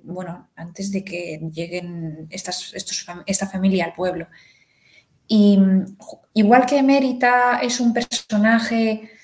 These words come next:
en cierto modo, marginal, que vive, vive en la, en una casa en las afueras del pueblo, o sea, es marginal literalmente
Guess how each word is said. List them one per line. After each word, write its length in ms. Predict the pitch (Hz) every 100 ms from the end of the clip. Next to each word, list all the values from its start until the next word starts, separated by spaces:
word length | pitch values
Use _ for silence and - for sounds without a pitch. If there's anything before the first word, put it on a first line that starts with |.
| - _ -
en 140 | 214
cierto 260 | 208 233 226
modo, 200 | 226 214
marginal, 800 | 208 - 190 220 247 233 226 - _ _ _ _ _ 220 - _
que 120 | 214
vive, 840 | 208 220 226 220 214 214 208 202 202
vive 200 | 214 220
en 160 | 220
la, 60 | 208
en 120 | 202
una 160 | 202 196
casa 180 | 202
en 60 | 196
las 160 | 190 190
afueras 560 | - 247 240 208 202
del 180 | 190 185
pueblo, 320 | 233 233 208
o 40 | 202
sea, 120 | 202
es 120 | 202
marginal 600 | 233 233 226 226 247 254 - _ _ _ _ _ _ _ _ _ _ _ _ _
literalmente 1300 | 240 226 220 214 208 226 247 254 262 262 311 - -